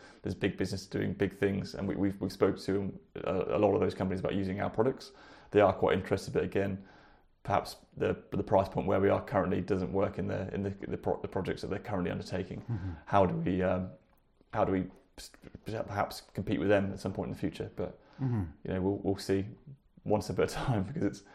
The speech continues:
Speaker 2: Yeah.
Speaker 1: like you said, I, I do have quite a lot on my plate at the moment.
Speaker 2: <laughs>
Speaker 1: Um, and we're, sl-, we're slowly growing up. We're a very lean team. There's about three or four of us, so, um, yeah, we're slowly growing that out. But we've been
Speaker 2: Mm.
Speaker 1: very careful not to, um,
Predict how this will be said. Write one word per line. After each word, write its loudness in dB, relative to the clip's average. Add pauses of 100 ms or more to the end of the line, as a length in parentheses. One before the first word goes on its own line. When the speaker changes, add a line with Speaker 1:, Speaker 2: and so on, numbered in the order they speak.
(160)
Speaker 2:
Yeah. -2
Speaker 1:
like 6
you 2
said, 4
I, 2 (140)
I 2
do 6
have 4
quite 6
a 6
lot 4
on 0
my 0
plate 4
at 0
the 0
moment. 4
Speaker 2:
<laughs> 6
Speaker 1:
Um, 4
and -10
we're, 0
sl-, -6
we're -4
slowly 6
growing 6
up. 4
We're 10
a 6
very 8
lean 6
team. 2
There's -4
about 2
three 2
or 0
four 4
of 2
us, -4
so, 4
um, 0 (640)
yeah, 0
we're 4
slowly 2 (140)
growing 4
that 4
out. 2
But 0
we've 2
been 6
Speaker 2:
Mm. 8
Speaker 1:
very 4
careful 0
not 0
to, 2
um, -2